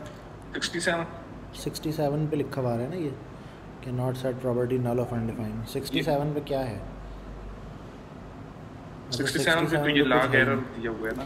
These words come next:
Speaker 2: अच्छा,
Speaker 1: वही।
Speaker 2: well, वेल, ये कह रहा है कि जो डॉक्यूमेंट डॉट क्वेरी सिलेक्टर आपने किया है ना रो, ये रो कह रहा है एग्जिस्ट ही नहीं करती। आप अपनी एचटीएमएल की file
Speaker 1: ये
Speaker 2: दिखाएंगे मुझे?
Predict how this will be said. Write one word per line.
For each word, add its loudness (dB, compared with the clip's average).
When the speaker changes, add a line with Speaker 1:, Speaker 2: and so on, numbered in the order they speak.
Speaker 2:
अच्छा, 8
Speaker 1:
वही। 10
Speaker 2:
well, 10
वेल, 4
ये 6
कह 8
रहा 8
है 6
कि 0
जो 6
डॉक्यूमेंट 6
डॉट 10
क्वेरी 10
सिलेक्टर 6
आपने 6
किया 6
है 4
ना 8
रो, 8
ये 8
रो 10
कह 10
रहा 10
है 10
एग्जिस्ट 4
ही 8
नहीं 4
करती। 0
आप 6
अपनी 8
एचटीएमएल 8
की 8
file 10
Speaker 1:
ये 10
Speaker 2:
दिखाएंगे 8
मुझे? 6